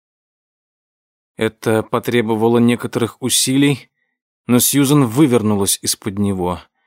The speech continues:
Ленни Линкольна нигде не было видно. "Сьюзан, что происходит?" прокричал из подвала Эрик.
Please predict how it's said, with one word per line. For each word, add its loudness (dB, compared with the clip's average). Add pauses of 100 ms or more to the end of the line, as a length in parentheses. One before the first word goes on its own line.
(1040)
Ленни 2
Линкольна 0
нигде -2
не 0
было -8
видно. -12 (1160)
"Сьюзан, 2 (200)
что 0
происходит?" 0 (440)
прокричал -2
из -6
подвала -2
Эрик. -8